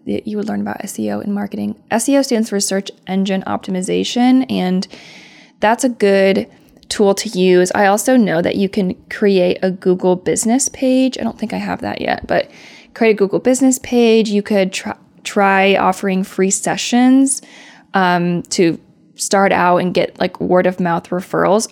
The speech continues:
Surprisingly, a lot of my clients g-, come from referrals, honestly. Um, so that's a great way. You could,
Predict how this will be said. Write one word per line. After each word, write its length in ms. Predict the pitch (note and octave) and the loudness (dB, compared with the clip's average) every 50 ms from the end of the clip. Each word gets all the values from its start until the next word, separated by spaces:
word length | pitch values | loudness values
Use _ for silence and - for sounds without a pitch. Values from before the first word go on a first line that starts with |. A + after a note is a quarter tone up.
| _ - | _ -8
Surprisingly, 720 | - - G#3+ - - - E3+ E3+ F#3 A3 A3+ A#3 B3 C4 C4 | -4 -4 -4 -4 -2 -2 0 0 2 2 2 4 4 2 2
a 100 | - - | 2 0
lot 240 | F#3+ F#3 F3+ F3 F3+ | 0 0 0 0 0
of 60 | G#3 | 0
my 120 | F#3 F3+ | 0 -2
clients 480 | F#3 - - F3+ F3 F3 F3+ - - - | -2 -4 -6 -6 -4 -4 -4 -6 -8 -10
g-, 120 | - - | -14 -14
come 240 | - - - F#3+ F#3+ | -14 -6 -4 -4 -2
from 140 | - G3 F#3 | 0 0 0
referrals, 520 | F#3 F#3 F#3 - A#2 F#3+ G#3 F3+ F2+ - | 0 -2 0 -2 0 0 2 0 0 -2
honestly. 520 | - - - - G#3 - - B2 D3+ - - | -4 -6 -4 -4 -4 -4 -2 0 -2 0 -2
Um, 340 | - F#3 F3+ E3+ E3 G#3 - - - - - - - - - - - _ _ | -2 -2 -2 -2 -2 -4 -6 -8 -14 -20 -20 -20 -20 -20 -20 -20 -20 _ _
so 180 | - - A3 G#3 | -4 0 0 2
that's 220 | G3+ F#3+ A3 - | 2 2 2 2
a 60 | D#4+ D4+ | 0 -2
great 520 | - - F3+ F3+ F#3 F3 F3 F3+ F3 - | -2 -2 -2 2 2 4 4 2 2 0
way. 300 | - F3 E3+ E3+ E3 F3 | -2 -2 -2 0 0 2
You 160 | F3+ F#3+ F#3+ F#3 | 2 2 0 -2
could, 440 | - - F#3 E3+ E3+ E3+ E3+ - | -2 -2 -2 0 0 0 -2 -4